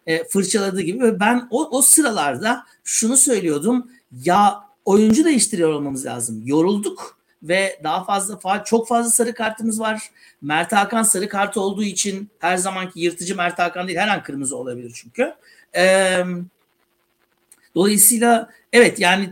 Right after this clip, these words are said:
Tisserand'ın atılacağını bilmeyen tek kişi, e, bizim Vitor'du diyor Cevahir. Doğru ama ben mesela şeyi tartışırım. E, gerçekten Cevahir'in ikinci hareketi, ilk hareketi olsaydı sarı kart olur muydu? E, onu tartışırım.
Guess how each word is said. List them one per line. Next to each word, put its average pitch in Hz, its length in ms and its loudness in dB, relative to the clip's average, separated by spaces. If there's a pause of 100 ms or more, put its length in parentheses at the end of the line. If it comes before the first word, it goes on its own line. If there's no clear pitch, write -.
Tisserand'ın 202 540 2
atılacağını 196 560 -4
bilmeyen 196 360 -2
tek 220 240 -8
kişi, 202 340 -4 (360)
e, 170 240 -8
bizim 196 280 0
Vitor'du 180 460 -2
diyor 143 140 -2
Cevahir. 160 480 -2
Doğru 214 520 0
ama 214 220 0
ben 254 140 4
mesela 226 280 2
şeyi 220 240 -2
tartışırım. 196 680 -2 (320)
E, 160 280 -4 (240)
gerçekten 202 600 0
Cevahir'in 180 400 0
ikinci 180 340 -6
hareketi, 175 500 -4 (220)
ilk 247 200 0
hareketi 170 340 -4
olsaydı 160 280 -2
sarı 170 240 0
kart 165 220 -4
olur 170 220 -2
muydu? 160 440 -4 (520)
E, 147 260 -8 (220)
onu 180 260 -4
tartışırım. 147 600 0